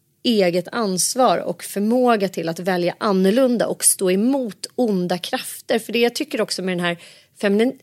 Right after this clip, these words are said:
feministiska världsbilden, den handlar ju om att man vill då förbjuda så jävla mycket som då allt, alla de här budskapen som pumpas på oss, de ska liksom förbjudas på något sätt. Eh, det ska inte finnas sån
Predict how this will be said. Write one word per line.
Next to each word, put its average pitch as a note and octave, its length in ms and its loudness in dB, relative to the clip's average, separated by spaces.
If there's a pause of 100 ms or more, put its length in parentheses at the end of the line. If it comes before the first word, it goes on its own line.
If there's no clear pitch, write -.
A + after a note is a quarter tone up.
feministiska A3+ 720 0 (220)
världsbilden, G#3 1040 0
den A3+ 160 2
handlar C#4 240 2
ju A3 60 4
om G3 100 0
att F#3+ 120 -6
man G3 100 -2
vill G3 160 -4
då F#3 140 -2 (500)
förbjuda A3 800 2
så - 140 -2
jävla F3 240 0
mycket E3+ 280 -6
som F#3 140 -6
då F3 200 0 (920)
allt, E4+ 400 2
alla D4 280 4
de D4 100 2
här G#3+ 220 0
budskapen C4 560 2
som A#3 160 0
pumpas A3+ 640 0
på C4+ 300 0
oss, F#3 200 0
de A3+ 200 0
ska B3 140 -2
liksom G3+ 300 -4
förbjudas C4 560 0
på - 120 -8
något A3+ 100 -4
sätt. - 440 -6 (380)
Eh, A3+ 260 4
det A#3 60 -4
ska D4+ 140 -2
inte D4 160 -2
finnas C#4+ 200 0
sån B3+ 120 -8